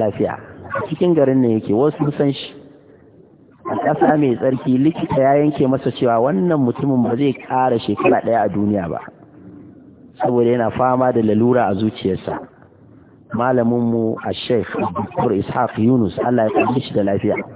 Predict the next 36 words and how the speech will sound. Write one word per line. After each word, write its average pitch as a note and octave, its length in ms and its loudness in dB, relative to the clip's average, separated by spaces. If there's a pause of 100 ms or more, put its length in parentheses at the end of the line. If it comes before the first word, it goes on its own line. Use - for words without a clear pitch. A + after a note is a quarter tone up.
(440)
Aka D#3 200 2
sa C#3+ 160 2
mai C#3 240 2
injin D3 460 2
inda C#3 300 0
zai B2+ 200 2
taimaka B2+ 380 0
wa A#2 100 4
zuciyarsa. A2+ 720 0
In E3+ 160 0
babu E3+ 360 2
wannan C3 240 2
injin C#3+ 380 0
ɗin, A2 220 -2 (600)
likitan D#3 420 0
yana D3+ 220 2
ganin C3+ 240 2
ba C3 80 2
zai A#2 180 2
rayu F#2 220 -2
ba. F2+ 100 -4 (1600)
Sai D3 120 -2 (100)
ga C3 80 4
malam C3+ 260 2
shekara B2+ 440 0
mai A2 140 2
zuwa A#2+ 280 2
an B2 100 0
zo B2+ 80 2
aikin B2+ 340 0
hajji, A2 360 -2
sai C3 140 0
ya C3 60 4
je C3 120 2
wajen C3 260 4
likitan. B2+ 400 -2